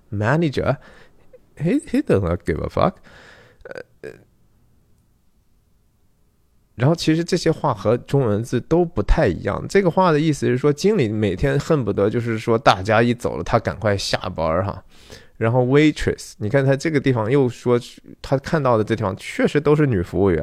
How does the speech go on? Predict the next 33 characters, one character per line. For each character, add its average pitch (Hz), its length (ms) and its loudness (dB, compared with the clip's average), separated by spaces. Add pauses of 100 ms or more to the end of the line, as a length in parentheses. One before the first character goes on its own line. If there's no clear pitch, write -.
嘛， - 140 -10 (600)
哎， 107 100 0
然 104 240 2
后 131 100 2
他， 123 180 0
他 127 140 2
说， 131 260 2 (340)
呃， - 80 -20 (840)
他 139 200 2
们 139 200 -2
更 117 200 0
不 92 60 -4
会 95 100 2
承 90 180 -8
认 90 340 -8
是 190 280 2
这 90 120 -2
样 87 100 -4
的。 - 120 -10
而 127 100 2
且 147 140 0 (300)
他 139 480 -4
因 139 160 -2
为 131 100 -4
刚 123 180 -2
才 117 140 0
叫 123 280 4
的 95 100 0
那 98 80 -4
个 95 80 -4
服 - 160 -10
务 98 80 -2
员， 82 280 -8